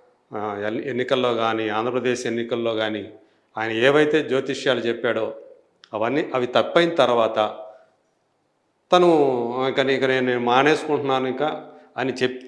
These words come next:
అని ఆయనంతటా ఆయన చెప్పడంతో "ఓహో మారిపోయినట్టున్నాడు మనిషి"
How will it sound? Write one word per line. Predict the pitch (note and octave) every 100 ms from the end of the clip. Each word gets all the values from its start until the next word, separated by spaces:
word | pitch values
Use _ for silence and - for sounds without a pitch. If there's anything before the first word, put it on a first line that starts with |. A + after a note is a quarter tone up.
| -
అని | D#3 G3 D#3
ఆయనంతటా | C3+ B2+ C#3 D#3 D#3+
ఆయన | D#3
చెప్పడంతో | C#3+ C3+ C#3 C#3+ C#3+
"ఓహో | B2+ B2
మారిపోయినట్టున్నాడు | A2+ B2+ C#3 C#3+ C3 A#2+ A#2+ A#2+ A2+
మనిషి" | A2 A2+ - B2 -